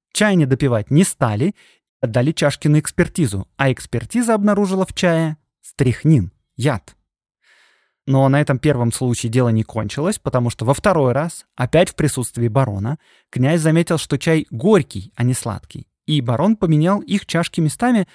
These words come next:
сказав, что его чай как раз сладкий, и, видимо, слуга что-то перепутал, но во второй раз проверять чай не стали, хотя князь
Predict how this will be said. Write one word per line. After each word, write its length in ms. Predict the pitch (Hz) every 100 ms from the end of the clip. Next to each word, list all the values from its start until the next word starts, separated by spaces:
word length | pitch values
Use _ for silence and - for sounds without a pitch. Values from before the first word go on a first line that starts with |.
| _ -
сказав, 340 | - 151 190
что 240 | - 170
его 300 | 147 143 226
чай 200 | 226 196
как 180 | 185 165
раз 120 | 220
сладкий, 420 | - 147 131 - 117
и, 140 | -
видимо, 300 | 147 190 160
слуга 320 | - 120 160
что-то 240 | - 151 139
перепутал, 580 | 131 - 262 247 180 _ _ _ -
но 160 | 180
во 80 | 143
второй 360 | - 131 175 233
раз 180 | 196
проверять 400 | - 135 151 143
чай 180 | - 127
не 100 | 117
стали, 460 | 120 - 220 202 185 _ _
хотя 260 | - 120 110
князь 540 | - 147 214 226